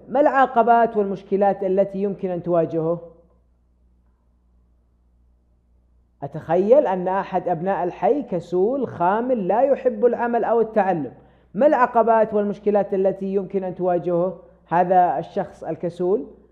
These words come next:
ما رأيكم؟ ما هي العقبات والمشكلات التي ستواجه هذا الشخص؟ نعم، نقول مثلًا عدم توفر المال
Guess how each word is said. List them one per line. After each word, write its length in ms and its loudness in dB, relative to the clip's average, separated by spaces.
ما 180 2
رأيكم؟ 420 2
ما 120 2
هي 100 4
العقبات 560 0
والمشكلات 480 -4
التي 420 -6
ستواجه 560 0
هذا 220 -2
الشخص؟ 480 -4
نعم، 480 -2
نقول 420 6
مثلًا 380 2
عدم 340 2
توفر 720 2
المال 460 0